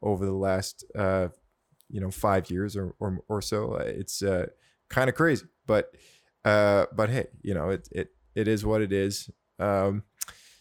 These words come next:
so, uh, moving on to the Battlefront two update. Uh, if you're a huge fan of Battlefront two, you'll know that the next update, uh, was supposed to come out this past week, and it did not. It, it's, uh, now,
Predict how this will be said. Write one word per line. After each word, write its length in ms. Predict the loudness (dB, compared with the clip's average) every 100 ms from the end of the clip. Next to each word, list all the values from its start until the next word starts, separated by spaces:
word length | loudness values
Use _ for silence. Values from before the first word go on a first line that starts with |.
| _
so, 320 | 0 4 4 4
uh, 220 | 4 4
moving 260 | 4 4 4
on 120 | 4
to 80 | 2
the 60 |
Battlefront 420 | 4 4 2 -2
two 140 | 2 4
update. 460 | 4 4 2 2 -2 4
Uh, 160 | 6
if 180 | 4 4
you're 260 | 2 4 4
a 180 | 2
huge 280 | 0 0 -2
fan 200 | 0 2
of 80 | 4
Battlefront 420 | 4 4 0 -4
two, 280 | -4 -2 0
you'll 260 | 2 2 2
know 360 | 4 4 2
that 440 | 2 4 4 0 -8
the 240 | -6 -2
next 320 | 2 0 2
update, 460 | 0 0 -2 -2 -2 _ _ _ -4
uh, 100 | 0
was 200 | 2 0
supposed 280 | 2 2 2
to 60 | -2
come 180 | -2 2
out 260 | 2 0
this 120 | -4
past 360 | 2 2 2 0
week, 340 | 0 -2 -6 _ _ _ -4
and 220 | -2 -2
it 80 | -4
did 140 | 0
not. 260 | 2 2 0 _ _ _ _ 0
It, 180 | 0 0
it's, 200 | 0 2
uh, 280 | 4 4 4
now, 380 | 4 4 4